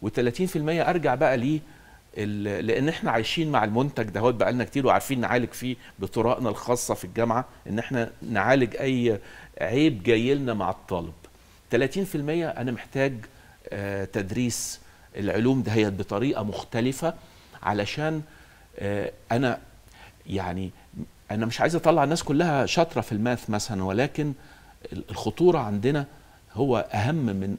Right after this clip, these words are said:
من كده بكتير قوي، تحطيم الطالب. إن الطالب اللي بيحس نفسه إن هو مش قادر، و-، وممكن العيب ما يكونش فيه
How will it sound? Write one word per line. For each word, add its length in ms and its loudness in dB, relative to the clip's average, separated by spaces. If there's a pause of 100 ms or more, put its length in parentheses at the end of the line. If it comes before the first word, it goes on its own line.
من 200 -4
كده 180 2
بكتير 340 -2
قوي، 280 -2 (520)
تحطيم 380 -2
الطالب. 380 -6 (1300)
إن 120 2
الطالب 440 0 (320)
اللي 200 -2
بيحس 540 -4
نفسه 440 -4
إن 120 -6
هو 180 0
مش 220 -2
قادر، 420 -2 (680)
و-، 120 0 (160)
وممكن 440 2
العيب 240 0
ما 60 -2
يكونش 340 -4
فيه 220 -4